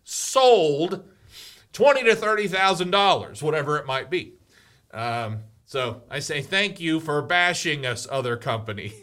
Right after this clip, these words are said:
<laughs> Whew. Okay,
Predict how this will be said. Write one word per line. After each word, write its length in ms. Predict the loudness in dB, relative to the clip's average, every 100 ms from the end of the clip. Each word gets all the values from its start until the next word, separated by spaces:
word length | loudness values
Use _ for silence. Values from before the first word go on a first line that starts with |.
| _ _ _ _ _
<laughs> 1700 | -20 _ -18 -16 -20 -20 _ _ _ _ _ -20 -18 -18 -20 _ 4
Whew. 420 | 6 6 2 -14 _ -20 -20 -20 _ -2
Okay, 320 | 2 2 0